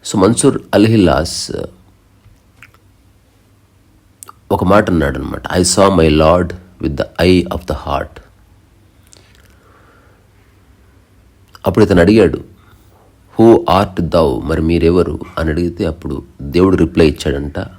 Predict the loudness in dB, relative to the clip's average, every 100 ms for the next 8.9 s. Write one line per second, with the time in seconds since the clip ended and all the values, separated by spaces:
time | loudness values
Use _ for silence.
0 | _ _ -6 -4 -4 -6 -12 -12 -14 -16
1 | _ _ -10 -8 -8 -12 -16 -18 -20 -20
2 | _ _ _ _ _ _ _ _ _ _
3 | _ _ _ -20 -20 -20 -20 -20 -20 -20
4 | -20 _ _ _ _ _ _ _ _ _
5 | _ 0 4 6 6 6 6 4 4 2
6 | 4 4 4 2 0 -4 -4 -2 0 0
7 | 0 0 0 -2 -4 -6 -6 -8 -16 _
8 | _ -6 -2 0 -2 -4 -4 -4 -10